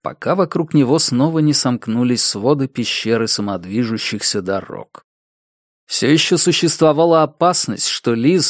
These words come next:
сможет остановить или даже повернуть вспять вагон, в котором он мчался, и привести его беспомощного в точку старта.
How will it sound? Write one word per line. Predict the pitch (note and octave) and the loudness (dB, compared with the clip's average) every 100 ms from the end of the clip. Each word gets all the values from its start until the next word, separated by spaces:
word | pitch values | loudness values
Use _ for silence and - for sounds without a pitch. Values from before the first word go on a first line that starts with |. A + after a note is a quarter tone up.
| - | 0
сможет | B2+ E3 D#3 D#3+ | 0 2 0 0
остановить | D3 - C#3 C3+ C3 F#3 D#3+ - | -2 0 2 2 2 0 -2 0
или | B2+ | 2
даже | B2+ D3+ D3 | 4 4 2
повернуть | D3 D3 D3 C3+ F3+ D#3 | 2 2 4 2 -2 -2
вспять | - - - D#3 D#3+ | -4 -2 0 0 0
вагон, | C#3+ C#3+ C3+ D3 D3 F#2+ - - - - | 0 0 0 0 0 0 -10 -20 -20 -10
в | - | 0
котором | B2 F3 F3+ | 2 4 4
он | D#3+ D#3 | 6 4
мчался, | C#3 - A2+ F#2+ - - - - _ - _ | 2 0 0 2 -2 -4 -10 -18 _ -20 _
и | - | -6
привести | A2 C3+ C3 B2+ - G3+ | 0 0 2 0 -2 0
его | C#3 A#2+ E3 | 2 4 2
беспомощного | G#2 G2+ - E3+ D#3 - B2 G#2+ F#2 | 0 -4 0 0 0 -2 -2 -4 -6
в | |
точку | - D#3+ D#3+ - D#3+ | -4 -2 -2 -2 -2
старта. | - - E3 G2 - - - | -2 0 0 -2 -6 -16 -16